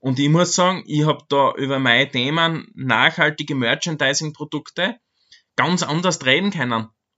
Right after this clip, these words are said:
Weil die, also das war, das, das war so, ich hab nicht so viel erklärt wie sonst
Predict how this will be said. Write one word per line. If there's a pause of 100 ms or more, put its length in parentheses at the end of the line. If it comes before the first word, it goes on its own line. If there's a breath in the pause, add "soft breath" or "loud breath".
(560)
Weil
die,
also
das
war, (100)
das,
das
war
so,
ich
hab
nicht
so
viel
erklärt
wie
sonst